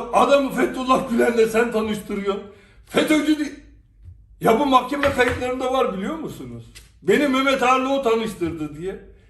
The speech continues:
Deliller var, ispatlar var, uçak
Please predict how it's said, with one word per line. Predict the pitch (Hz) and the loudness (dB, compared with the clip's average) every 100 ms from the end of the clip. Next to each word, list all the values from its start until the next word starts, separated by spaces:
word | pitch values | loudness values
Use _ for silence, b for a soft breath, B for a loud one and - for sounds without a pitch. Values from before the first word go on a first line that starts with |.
| b | b
Deliller | 127 156 262 285 269 277 269 | -2 2 4 2 4 2 2
var, | 269 247 | 0 -2
ispatlar | 233 208 247 247 254 269 262 | -4 0 2 2 0 0 2
var, | 269 - 214 | 0 -2 -4
uçak | 196 226 | 0 0